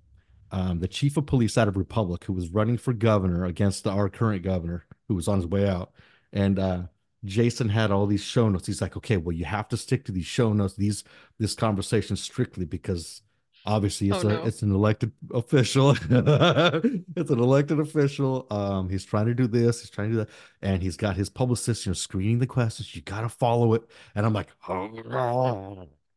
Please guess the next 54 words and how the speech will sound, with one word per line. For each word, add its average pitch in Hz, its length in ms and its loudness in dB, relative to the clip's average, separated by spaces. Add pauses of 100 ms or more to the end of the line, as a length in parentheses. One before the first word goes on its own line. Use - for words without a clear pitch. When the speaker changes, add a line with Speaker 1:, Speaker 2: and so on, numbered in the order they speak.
(120)
Speaker 1:
Oh, 104 560 -10
fine, 135 520 2
fuck, - 380 -4 (120)
shit." 285 520 -2
Speaker 2:
<laughs> 320 100 -8 (640)
Speaker 1:
I 135 80 0
get 127 120 4
all 120 80 4
the 110 80 4
fucks - 300 -4
and 113 100 2
shits - 320 -2
out 120 120 2
before 113 260 2
I 98 40 2
start 113 320 2
the 98 80 -4
thing, 87 200 -6
right? 101 200 0 (200)
Speaker 2:
Swear 202 320 0
to 190 80 2
God. 196 260 2
<laughs> - 60 -12 (800)
Speaker 1:
<laughs> - 0 - (1080)
And 294 140 4
so 185 180 4
then 165 140 6
I 147 80 6
started, 160 440 0
uh, 123 240 2
I, 127 260 0
I - 20 -2
started 123 320 0
talking 107 340 -2
to 78 60 -10
him. 76 240 -10
You 92 80 -6
know, 95 340 0
Sean 113 280 0
and 107 100 2
I 104 60 0
split 104 240 -2
up 98 100 -2
the 101 80 -6
questions. 78 540 -8
Sean, 107 440 -2
you 92 60 -4
could 92 160 -6
tell 110 180 0
when 98 100 0
Sean 113 260 2
was 92 180 0
reading 104 280 0
them, 113 180 -2